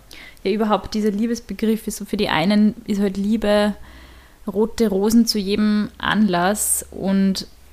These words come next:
f-, romantische Briefe und Textnachrichten und für andere ist es halt der morgendliche Kaffee ans Bett oder so. Also ich find, ich find, es ist so extrem individuell, was man sich unter Liebe vorstellt. Wir haben uns zusammengesetzt und ein paar so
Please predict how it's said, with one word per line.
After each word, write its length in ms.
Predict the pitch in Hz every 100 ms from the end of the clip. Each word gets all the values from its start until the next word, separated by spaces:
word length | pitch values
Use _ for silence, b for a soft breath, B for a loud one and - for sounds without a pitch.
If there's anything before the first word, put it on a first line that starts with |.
| -
f-, 440 | - - - -
romantische 840 | 190 208 175 208 - 208 - 202 202 - -
Briefe 560 | 226 220 - 214 196
und 180 | 196 202
Textnachrichten 800 | 202 - - 180 185 196 - 226
und 160 | 202 208
für 160 | 202 185
andere 340 | 165 190 185
ist 80 | 190
es 120 | 190
halt 260 | 202 185 - - - B B B B B B - - -
der 200 | 190 196
morgendliche 540 | 190 202 208 208 214
Kaffee 400 | - 202 - 196
ans 180 | 190 185
Bett 280 | - 180 -
oder 180 | 165 165
so. 180 | - -
Also 220 | 180 190
ich 180 | - -
find, 320 | 214 220 - - - -
ich 100 | 202
find, 160 | 233 226
es 80 | 220
ist 180 | 214 -
so 100 | 208
extrem 520 | 196 - 190 190 208
individuell, 640 | 214 202 202 180 175 190
was 140 | 190 196
man 60 |
sich 140 | 185 190
unter 200 | 196 190
Liebe 260 | 202 202
vorstellt. 640 | 196 180 185 - - 196 - b b
Wir 100 | 294
haben 80 | 294
uns 140 | 285 285
zusammengesetzt 440 | 240 254 277 254
und 80 | 254
ein 80 | 240
paar 180 | 202 233
so 260 | 254 247